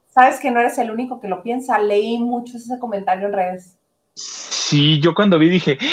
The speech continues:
Speaker 2: "Es que esto lo tenía que haber con-, conducido, eh, esta, esta niña". Porque,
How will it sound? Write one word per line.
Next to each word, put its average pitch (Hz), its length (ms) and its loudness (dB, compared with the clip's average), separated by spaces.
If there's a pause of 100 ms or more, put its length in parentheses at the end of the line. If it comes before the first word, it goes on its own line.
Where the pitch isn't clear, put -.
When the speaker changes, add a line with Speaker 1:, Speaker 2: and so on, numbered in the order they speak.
(720)
Speaker 2:
"Es 147 240 -4
que 160 100 0
esto 151 220 0
lo 139 160 2
tenía 143 260 2
que 143 80 -2
haber 139 220 0
con-, 135 440 0
conducido, 131 1040 0
eh, 131 440 0
esta, 120 640 0 (280)
esta 135 240 -2
niña". 131 360 -2 (480)
Porque, 127 920 0